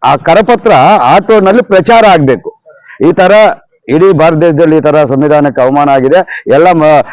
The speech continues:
ಸಮಾನ ಮನಸ್ಕೃತರು ದಯವಿಟ್ಟು ಅಂಗಡಿ ಮಾಲೀಕರು ಅವ್ರ ಗಮನಕ್ಕೆ ತರಬೇಕಾಗಿದೆ. ನಾವು, ನೀವು ದಯವಿಟ್ಟು ಅಂಗಡಿ ಮಾಲೀಕರನ್ನ ಮುಚ್ಚಬೇಕು, ದಯವಿಟ್ಟು ತೆಗಿಬಾರ್ದು, ಗಲಭೆ ಆದ್ರೆ ಜವಾಬ್ದಾರಿ ನಾವಂತೂ ಒಂದು ಮೆಸೇಜ್ ಹೋಗ್ಬೇಕು.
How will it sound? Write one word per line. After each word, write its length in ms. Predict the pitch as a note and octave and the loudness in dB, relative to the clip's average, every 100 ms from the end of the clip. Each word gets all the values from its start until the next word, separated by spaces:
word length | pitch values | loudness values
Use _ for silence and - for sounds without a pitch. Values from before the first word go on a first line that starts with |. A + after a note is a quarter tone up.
| - - | -12 -4
ಸಮಾನ 320 | D#3+ F#3 G3+ | 0 0 0
ಮನಸ್ಕೃತರು 520 | F#3 E3 - D3 D3 | 0 -2 -2 -2 0
ದಯವಿಟ್ಟು 380 | D3+ F#3 F#3 E3 | 2 2 2 0
ಅಂಗಡಿ 280 | C#3+ D#3+ E3+ | 0 0 0
ಮಾಲೀಕರು 540 | D3+ D3+ C#3 D3 G#2+ - - - | 2 0 0 0 -2 -10 -12 -2
ಅವ್ರ 220 | C#3+ G3 | 0 2
ಗಮನಕ್ಕೆ 460 | F#3+ G3+ G#3+ F#3+ | 2 0 0 0
ತರಬೇಕಾಗಿದೆ. 520 | F3+ F3+ E3+ D#3 C#3+ C3+ | 0 0 0 0 0 0
ನಾವು, 260 | G2+ - _ _ _ | -2 -8 _ _ _
ನೀವು 320 | A#2 D#3+ F3+ D3 | -2 0 2 2
ದಯವಿಟ್ಟು 380 | G3 A3 F3 | 2 2 2
ಅಂಗಡಿ 240 | F#3 F3+ G3 | 0 2 0
ಮಾಲೀಕರನ್ನ 500 | F3 E3+ D#3 D#3 C#3+ | 2 0 0 0 0
ಮುಚ್ಚಬೇಕು, 720 | D#3 F3+ F3 C#3 D3 C#3+ A2+ - _ _ _ _ _ _ _ _ A#2+ | 0 0 0 0 0 0 -2 -10 _ _ _ _ _ _ _ _ 0
ದಯವಿಟ್ಟು 340 | F#3+ G#3 G#3 | 0 0 0
ತೆಗಿಬಾರ್ದು, 880 | F3 E3+ F#3 D#3+ D#3+ C#3+ A#2+ F2+ - _ | 0 0 2 2 2 2 0 -2 -8 _
ಗಲಭೆ 360 | G#2+ C#3+ F#3 G#3 | -4 0 2 2
ಆದ್ರೆ 460 | F#3 E3+ F3 D3+ A#2+ | 2 2 2 0 0
ಜವಾಬ್ದಾರಿ 380 | C#3 C#3+ D3 | 0 0 0
ನಾವಂತೂ 400 | C3 B2+ B2+ E3 | 2 0 0 -2
ಒಂದು 180 | F3 D3+ | 0 2
ಮೆಸೇಜ್ 320 | C#3+ D#3 G#3+ | 0 0 0
ಹೋಗ್ಬೇಕು. 480 | D3+ B2+ A2+ - F2 | 0 0 -2 -4 -10